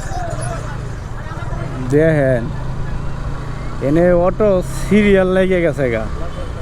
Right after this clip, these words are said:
হ্যাঁ, এই যে পুলিশের গাড়ি থাকে,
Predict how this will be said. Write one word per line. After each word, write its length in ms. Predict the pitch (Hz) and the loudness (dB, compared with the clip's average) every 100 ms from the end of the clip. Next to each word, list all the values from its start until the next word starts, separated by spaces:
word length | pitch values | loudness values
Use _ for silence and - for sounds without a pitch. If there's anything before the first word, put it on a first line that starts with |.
| - - - - - - - 131 165 131 127 - - - - - - - | -8 -8 -8 -8 -8 -8 -8 -8 -8 -8 -8 -8 -8 -8 -8 -8 -6 -4
হ্যাঁ, 420 | 151 190 180 202 220 | 2 4 4 2 2
এই 160 | 202 | 2
যে 260 | 208 226 220 190 | 4 4 4 2
পুলিশের 380 | 240 233 233 | 2 4 4
গাড়ি 240 | 214 220 226 | 4 2 2
থাকে, 320 | 220 202 208 | 0 2 0